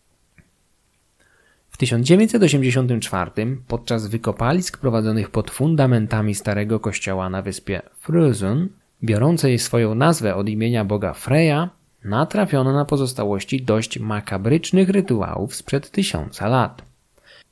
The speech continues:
Pod posadzką chrześcijańskiego sanktuarium odkryto pozostałości butwiejącej brzozy o sporych rozmiarach, ściętej w drugiej połowie jedenastego stulecia,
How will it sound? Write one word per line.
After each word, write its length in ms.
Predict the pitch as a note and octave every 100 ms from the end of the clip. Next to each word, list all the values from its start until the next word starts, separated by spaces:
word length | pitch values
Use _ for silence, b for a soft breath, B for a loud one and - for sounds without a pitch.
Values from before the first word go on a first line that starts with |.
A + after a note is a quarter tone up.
| _ _
Pod 200 | A2 -
posadzką 760 | G#2+ G2 D3+ - - - E2+ D#2
chrześcijańskiego 920 | - F2 - G2 E2 E2 - A#2 D3+
sanktuarium 960 | D3 C3+ B2+ G2+ E2+ D#2 D#2+ G2 D3+ D#3 _ -
odkryto 520 | G2+ - A2+ C3+ -
pozostałości 840 | C3+ B2+ A#2+ A#2+ A2+ A2 - A2+
butwiejącej 880 | G2 G#2 - - G2+ A2+ D#3 D#3+ D3
brzozy 560 | G2+ F#2+ E2+ F2 F#2+ -
o 80 | D3+
sporych 420 | - F#2+ F2+ F2+
rozmiarach, 720 | A2+ A#2+ C3+ A#2+ F#2+ - _ - B B B
ściętej 680 | - - D3+ F3+ F3 D3+ C3+
w 60 |
drugiej 340 | A#2+ C3+ D3+ D3
połowie 360 | A2 F#2+ F#2+
jedenastego 640 | G2+ G#2 G#2+ G#2 - F#2 F#2+
stulecia, 580 | - C3+ B2 A#2+ G2+